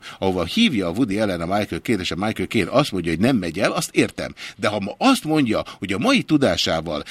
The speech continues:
számtalan korábbi filmben nem, eh, vett volna részt, az számomra szintiszta okoskodás, valamint egy olyan morális,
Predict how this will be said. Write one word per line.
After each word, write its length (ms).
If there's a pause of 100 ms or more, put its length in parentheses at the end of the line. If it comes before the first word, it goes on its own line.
(140)
számtalan 580
korábbi 440
filmben 440
nem, 280
eh, 240
vett 200
volna 320
részt, 300
az 120
számomra 460
szintiszta 680
okoskodás, 840
valamint 500
egy 180
olyan 280
morális, 800